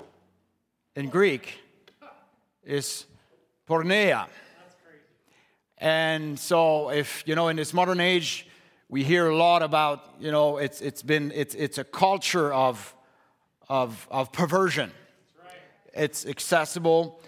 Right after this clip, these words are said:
It used to be something hidden. Uh, you know, it's, you had to go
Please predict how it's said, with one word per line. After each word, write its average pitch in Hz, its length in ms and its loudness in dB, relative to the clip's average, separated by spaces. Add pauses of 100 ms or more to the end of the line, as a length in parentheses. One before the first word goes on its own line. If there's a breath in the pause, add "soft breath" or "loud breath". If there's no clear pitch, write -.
(160 loud breath)
It 151 120 -6
used 180 300 0
to 175 120 -2
be 160 180 2
something 160 420 -2
hidden. 180 560 0 (460 soft breath)
Uh, 123 680 -2 (100)
you 143 100 -4
know, 151 300 2
it's, 123 380 -6 (240)
you 113 200 -6
had 147 140 0
to 156 80 -6
go 139 440 2